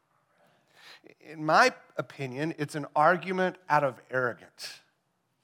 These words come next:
Because basically what it's saying is,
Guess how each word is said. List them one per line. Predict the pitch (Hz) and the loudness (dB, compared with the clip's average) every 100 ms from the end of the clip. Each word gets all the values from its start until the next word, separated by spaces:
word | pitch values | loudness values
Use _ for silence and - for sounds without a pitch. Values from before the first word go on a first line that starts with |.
| _ _ - | _ _ -10
Because | 135 156 | -4 2
basically | 147 254 254 196 180 165 | 6 6 4 0 4 6
what | 165 | 6
it's | 151 - | 4 0
saying | - 196 175 143 139 147 | 0 2 2 0 -4 -6
is, | 143 143 135 131 120 - | -2 0 -2 -4 -12 -18